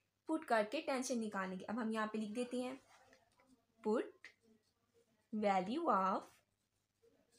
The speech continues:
acceleration in equation two। अब हम इसको equation two में put करके देखते हैं। हमारे पास equation two क्या थी,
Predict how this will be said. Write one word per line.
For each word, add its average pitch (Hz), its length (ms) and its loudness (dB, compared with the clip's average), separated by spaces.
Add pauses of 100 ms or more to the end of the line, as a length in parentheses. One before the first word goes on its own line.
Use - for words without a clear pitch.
(480)
acceleration 196 840 -4 (1200)
in 214 200 -2 (840)
equation 196 680 -4 (100)
two। 233 120 -2 (400)
अब 220 100 0
हम 302 120 2
इसको 311 200 -2
equation 269 400 0
two 247 140 -4
में 254 140 0
put 277 140 -4
करके 269 280 0
देखते 254 260 -2
हैं। 254 60 -4
हमारे 233 200 -2
पास 233 220 0
equation 214 420 -4
two 220 220 -6
क्या 269 200 2
थी, 294 220 -8